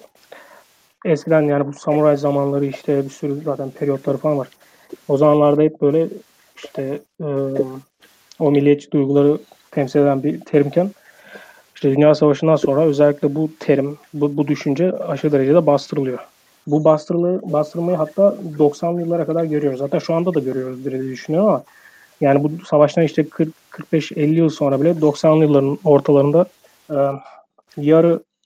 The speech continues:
e, Hawaii'li, yarı, e, Japon olan bir, e, M M A, e, dövüşçüsü vardır efsane, Enson Inoue diye. Kendisi hatta işte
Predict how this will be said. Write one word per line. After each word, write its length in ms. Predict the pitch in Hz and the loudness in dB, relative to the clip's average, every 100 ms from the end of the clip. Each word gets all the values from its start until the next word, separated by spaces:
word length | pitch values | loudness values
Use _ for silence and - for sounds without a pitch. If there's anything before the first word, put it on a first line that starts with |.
| _ 156 | _ -2
e, 40 | 139 135 135 127 | -2 0 -2 -4
Hawaii'li, 560 | - 135 151 143 147 160 | 0 4 6 4 2 2
yarı, 360 | 147 151 151 - _ - | 2 2 0 -6 _ -6
e, 260 | 143 139 135 | -2 -2 -2
Japon 320 | 143 139 147 | -4 -4 -4
olan 280 | 147 160 147 | -2 -2 -2
bir, 120 | 156 _ - - - - _ _ _ - | -8 _ -20 -20 -20 -20 _ _ _ -10
e, 280 | 143 143 147 | -6 -4 -2
M 100 | 156 | -2
M 80 | 156 | -2
A, 40 | |
e, 720 | 156 - - 180 143 143 143 | -4 -10 -6 0 4 4 4
dövüşçüsü 440 | 147 139 - - | 4 2 -4 -4
vardır 240 | 139 131 135 | -2 0 -2
efsane, 520 | 127 - 139 135 131 - _ _ - | -4 -4 -4 -4 -8 -12 _ _ -4
Enson 480 | 151 139 156 139 147 | -4 -2 -2 -2 -2
Inoue 360 | 151 147 139 127 | 0 4 4 2
diye. 280 | 151 185 - _ _ - - _ _ - | 0 0 -6 _ _ -20 -20 _ _ -2
Kendisi 420 | 151 147 139 160 | 0 0 -2 -2
hatta 340 | 143 156 151 | 0 -2 -2
işte 280 | 147 - | -2 -6